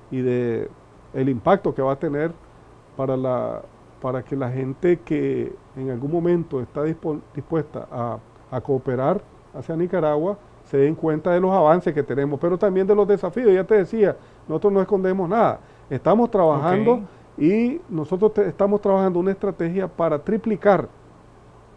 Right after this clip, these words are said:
Speaker 1: la ejecución de los proyectos por tres veces. Vamos a, a tener las cantidades que tenemos actualmente. Si hoy estamos, eh, ejecutando cincuenta, un promedio de cincuenta proyectos anuales,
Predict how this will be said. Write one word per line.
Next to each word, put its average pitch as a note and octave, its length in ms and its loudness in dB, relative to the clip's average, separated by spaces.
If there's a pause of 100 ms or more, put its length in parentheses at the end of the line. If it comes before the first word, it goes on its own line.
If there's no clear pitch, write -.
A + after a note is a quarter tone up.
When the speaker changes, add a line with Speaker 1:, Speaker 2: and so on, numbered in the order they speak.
(140)
Speaker 1:
la D3 220 2
ejecución D3+ 520 0
de E3 80 0
los C3+ 100 -2
proyectos D#3 560 -2 (560)
por A#2 160 -6
tres F3+ 240 0
veces. G3+ 380 2 (240)
Vamos D#3 360 -2
a, D3+ 240 4 (240)
a C3+ 100 -4
tener D3 240 0
las F3+ 120 4
cantidades D#3 460 0
que F3+ 80 -4
tenemos C#3+ 400 -6
actualmente. B2+ 420 -10
Si D#3 140 -8
hoy G3 180 6
estamos, G#3+ 460 2 (420)
eh, F#3+ 140 2
ejecutando F#3 540 0
cincuenta, G3 480 2
un E3+ 80 -2
promedio G3 300 2
de F3 40 0
cincuenta F#3+ 460 -2
proyectos E3+ 580 -2
anuales, D3+ 440 -2